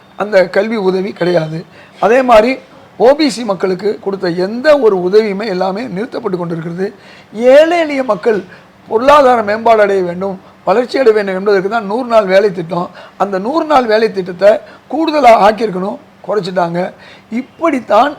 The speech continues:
இன்றைக்கு இந்த அரசு தமிழர்களுக்கு விரோதமாக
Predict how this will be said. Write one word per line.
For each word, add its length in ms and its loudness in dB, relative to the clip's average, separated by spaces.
இன்றைக்கு 640 -8
இந்த 240 0
அரசு 480 0
தமிழர்களுக்கு 840 -4
விரோதமாக 760 0